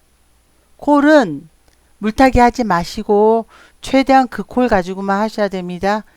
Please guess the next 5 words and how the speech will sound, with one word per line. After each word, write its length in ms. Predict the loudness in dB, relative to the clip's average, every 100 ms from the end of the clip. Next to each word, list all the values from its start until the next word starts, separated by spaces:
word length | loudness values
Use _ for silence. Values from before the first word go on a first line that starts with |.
| _ _ -8
그 140 | -8
콜이 280 | -4 -4 -2
올라가게만. 920 | 0 2 2 0 -4 -4 0 2 2 -2 _ _ _ _ _ _ _ _ _ _ _ _ _ _ _ _ _ _ _
자, 120 | -12
그래서 720 | -6 0 0 2 4 6 4